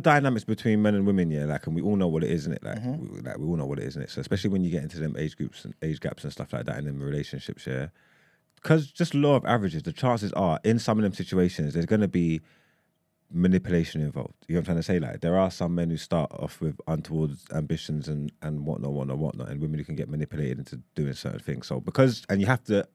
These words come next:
Speaker 1: you have to acknowledge that and
Speaker 2: Mm-hmm.
Speaker 1: admit that. And because that's true,
Speaker 2: Mm-hmm.
Speaker 1: all of the relationships get tarred with the same brush.
Speaker 2: Exactly, yeah.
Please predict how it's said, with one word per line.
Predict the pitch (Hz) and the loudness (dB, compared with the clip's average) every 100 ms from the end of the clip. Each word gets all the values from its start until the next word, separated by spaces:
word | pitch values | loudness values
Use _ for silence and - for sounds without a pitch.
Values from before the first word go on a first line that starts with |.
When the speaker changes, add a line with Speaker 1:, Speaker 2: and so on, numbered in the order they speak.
| _ | _
Speaker 1:
you | 95 | 4
have | 135 | 4
to | - 98 | 4 4
acknowledge | 98 117 90 | 4 2 2
that | 71 - | -2 -4
and | 85 | 0
Speaker 2:
Mm-hmm. | 85 | 2
Speaker 1:
admit | 104 - | 2 0
that. | 80 - - - | -6 -8 -10 -2
And | 95 | 0
because | - 160 139 | 4 6 6
that's | 131 110 | 2 0
true, | - 139 95 120 _ 107 | 0 4 4 2 _ -18
Speaker 2:
Mm-hmm. | 107 95 _ _ _ _ _ _ _ | -14 -14 _ _ _ _ _ _ _
Speaker 1:
all | - 147 | 10 12
of | 139 | 12
the | 131 | 10
relationships | 127 127 - 110 | 8 6 2 0
get | 117 - | 0 2
tarred | - 117 101 | 6 6 6
with | |
the | 95 | 2
same | 117 104 | 6 6
brush. | 98 143 92 | 6 4 2
Speaker 2:
Exactly, | 101 101 - - - - | -4 -6 -8 -16 -16 -12
yeah. | 117 | -8